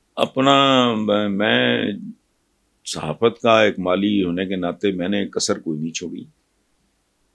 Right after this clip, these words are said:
और मैंने सही मानों में इसको इबादत समझ के सहाफत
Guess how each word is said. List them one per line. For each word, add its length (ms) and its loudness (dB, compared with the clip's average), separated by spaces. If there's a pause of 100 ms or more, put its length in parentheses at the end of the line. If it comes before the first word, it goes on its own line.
(140)
और 440 -4 (340)
मैंने 260 -2
सही 280 2
मानों 280 0
में 180 -2
इसको 400 -10 (640)
इबादत 460 -2
समझ 280 -4
के 140 -10
सहाफत 380 -10